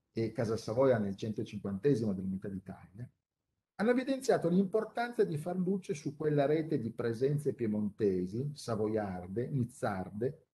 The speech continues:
che ruotavano attorno alle figure apicali, tanto dell'ambito ecclesiastico sabaudo, ovviamente Maurizio, e dopo le dimissioni della Porpora, quelle di altri cardinali sabaudi, fra cui il già ri-, eh, ricordato Francesco Adriano Ceva,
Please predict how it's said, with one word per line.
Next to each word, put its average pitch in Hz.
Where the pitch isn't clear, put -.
che 226
ruotavano 240
attorno 175
alle 147
figure 151
apicali, 123
tanto 233
dell'ambito 131
ecclesiastico 120
sabaudo, 110
ovviamente 95
Maurizio, 139
e 131
dopo 120
le 120
dimissioni 120
della 107
Porpora, 170
quelle 123
di 104
altri 196
cardinali 104
sabaudi, 101
fra 110
cui 156
il 104
già 120
ri-, 120
eh, 87
ricordato 107
Francesco 107
Adriano 101
Ceva, 131